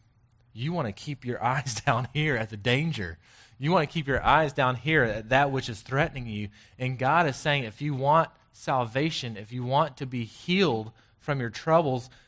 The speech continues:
you need to stop looking at those troubles. You need to stop looking at those trials. And you actually need to look up to me for your salvation, because I am greater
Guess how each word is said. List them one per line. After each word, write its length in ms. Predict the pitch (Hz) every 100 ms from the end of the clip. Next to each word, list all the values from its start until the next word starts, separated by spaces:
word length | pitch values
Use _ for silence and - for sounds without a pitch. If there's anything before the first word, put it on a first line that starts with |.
| _
you 120 | 135
need 260 | 139 170 170
to 80 |
stop 340 | 147 - 147 139
looking 460 | 127 143 160 160 -
at 160 | 127 123
those 180 | 123
troubles. 400 | - - 143 135
You 60 | 120
need 80 | 127
to 40 |
stop 180 | - 113
looking 340 | 123 143 151 156
at 80 |
those 160 | 120 117
trials. 420 | - 151 156 131 - - _
And 100 | 143
you 80 | 147
actually 460 | 127 139 165 - 160
need 120 | 147
to 60 |
look 280 | 139 135 143 _ _ _ _ _ _ _ _ _
up 280 | 127 127 - _ _ _ _ _ _
to 160 | -
me 480 | 120 117 120 98 92 _ _ _ _ _ _
for 160 | _ 120
your 140 | 104
salvation, 600 | 98 110 95 98 87 - 95 92 _ _ _ _ _ _ _ _ _
because 240 | _ 117 107
I 260 | 117 127 135
am 220 | 120 117
greater 580 | 98 120 123 107 92